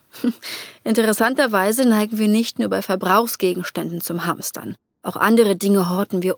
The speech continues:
unhinterfragt, was letztendlich dazu führt, dass wir vieles gleich mehrfach besitzen. Beim Ausmisten kannst du daher alles entsorgen, was du mehrfach hast. Du behältst nur jeweils das Exemplar, das dir am liebsten ist und die beste Qualität hat.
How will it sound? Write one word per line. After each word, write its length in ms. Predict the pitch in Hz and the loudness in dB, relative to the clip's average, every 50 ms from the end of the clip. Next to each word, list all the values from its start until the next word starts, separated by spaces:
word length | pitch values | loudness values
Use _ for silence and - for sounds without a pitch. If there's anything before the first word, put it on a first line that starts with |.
| - _ | -4 _
unhinterfragt, 1040 | - 269 285 269 220 - 175 127 - - 147 - - 170 160 185 233 254 - - - - | 4 4 4 4 4 0 -8 -10 -10 -12 -14 -12 -8 -2 0 0 0 0 -4 -10 -10 -4
was 220 | 208 208 196 - | -4 -4 -2 0
letztendlich 640 | 214 214 262 262 - - - - - - 233 - - | 0 0 0 -2 -4 -8 -8 -8 -6 -8 -8 -6 -4
dazu 320 | 208 202 233 - - 202 | -4 -4 -4 -4 -6 -8
führt, 300 | - - - 226 233 - - _ _ _ | -8 0 2 2 2 0 -6 _ _ _
dass 200 | - 240 226 - | -2 -2 0 0
wir 100 | 247 220 | -2 -2
vieles 420 | - - 285 269 277 277 254 - | 0 0 0 0 2 0 -2 -4
gleich 340 | - 247 233 220 - - - | -6 -4 -4 -4 -4 -4 -2
mehrfach 500 | 247 247 285 294 285 - - - - - | 0 2 2 2 0 -2 -6 -10 -10 -12
besitzen. 500 | - - 156 147 - 120 - - - - - _ _ _ _ _ _ _ _ _ _ _ | -8 -8 -8 -8 -8 -10 -10 -10 -10 -10 -12 _ _ _ _ _ _ _ _ _ _ _
Beim 160 | - 214 220 | 0 0 2
Ausmisten 640 | - 202 247 285 277 - - 277 269 - - 311 277 | 4 4 2 2 2 2 2 2 2 2 0 0 0
kannst 300 | - - 262 240 233 - | 2 0 -2 -2 -2 -2
du 40 | 254 | 0
daher 300 | 226 233 226 208 208 220 - | 0 0 2 2 0 -2 -2
alles 380 | - - 202 247 269 254 - - | -4 -2 0 2 2 2 0 -2
entsorgen, 680 | - 147 127 - - 160 143 156 180 196 240 240 226 | -6 -8 -8 -8 -8 -8 -6 -6 -4 -2 -2 -2 -2
was 180 | 226 208 - - | -2 -4 -6 -4
du 120 | - 226 | -4 0
mehrfach 600 | 202 190 196 196 190 180 - - - - - - | 2 4 4 4 2 2 -2 -8 -14 -16 -18 -20
hast. 440 | - - - - - - - - - _ _ _ _ _ _ _ _ | -18 -14 -14 -14 -12 -12 -14 -14 -14 _ _ _ _ _ _ _ _
Du 200 | - 254 262 240 | 0 0 0 2
behältst 560 | 233 240 220 208 240 294 330 320 - - - | 0 0 0 0 -2 -2 -2 -2 -6 -4 -2
nur 80 | 262 254 | -2 -2
jeweils 460 | 247 240 247 262 269 262 247 - - | 0 -2 -4 -4 -4 -4 -6 -8 -8
das 180 | - 220 - | -6 -8 -6
Exemplar, 720 | - - 214 - - 180 180 - - - 190 151 170 196 233 | -8 -10 -10 -6 -6 -6 -8 -8 -10 -12 -10 -6 -4 -4 -4
das 180 | - 269 - | -4 -6 -8
dir 160 | - - - - | -6 -6 -6 -2
am 120 | 277 277 | 0 2
liebsten 420 | 294 311 294 - - - - 180 | 2 2 0 -2 -6 -8 -6 -6
ist 240 | - 190 233 - - _ - - - - - _ _ | -4 -4 -6 -6 -10 _ -20 -20 -20 -20 -20 _ _
und 160 | - 233 220 | -6 -4 -2
die 80 | 247 233 | -2 -2
beste 380 | 220 - 285 277 - - 269 - | -2 -2 -4 -4 -6 -10 -12 -12
Qualität 680 | - - 254 247 240 233 - - 185 - - - - | -8 -8 -6 -6 -6 -8 -8 -10 -10 -10 -10 -14 -18
hat. 260 | - _ - - - | -18 _ -18 -18 -18